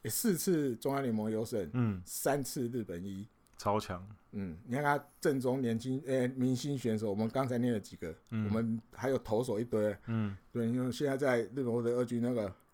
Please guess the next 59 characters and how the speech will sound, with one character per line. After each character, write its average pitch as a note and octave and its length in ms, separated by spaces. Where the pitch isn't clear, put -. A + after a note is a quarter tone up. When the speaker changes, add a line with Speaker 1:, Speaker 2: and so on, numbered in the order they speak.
Speaker 1:
荒 C3+ 140
木 B2+ 200
大 A#2 200
辅， E2+ 160
Speaker 2:
嗯。 G#2 360
Speaker 1:
西 C3+ 480
村 C3 420
荣 G2+ 220
次， A#2+ 280
Speaker 2:
嗯。 F#2+ 360
Speaker 1:
川 D3+ 260
崎 G#2+ 280
宪 B2+ 240
次 A#2+ 200
郎， D#2 220
Speaker 2:
嗯。 B2 680
Speaker 1:
冈 F3+ 300
林 C3+ 240
洋 C3+ 260
一， C3+ 260
Speaker 2:
嗯。 G#2 320
Speaker 1:
后 F#3 160
来 C3 160
还 B2+ 140
有 B2+ 120
石 B2 300
井 A#2 180
一 B2+ 80
久， A2+ 220
年 A#2 200
轻 C3+ 200
的 C3 100
石 C3 140
井 B2 100
一 C3 220
久 C#3 100
也 B2 60
来 A#2 80
了。 G#2+ 40
Speaker 2:
对， - 0
是， - 0
年 - 0
轻 D3+ 200
的 C#3 40
石 A2 160
井 G#2+ 200
一 A2 40
久， F#2 240
对。 F2+ 120
Speaker 1:
对， F3+ 140
你 F3+ 80
看 G3 120
他， G3+ 160
他 F3+ 160
率 F#3+ 280
领 C#3 140
这 E3 120
么 E3 100
多 E3+ 340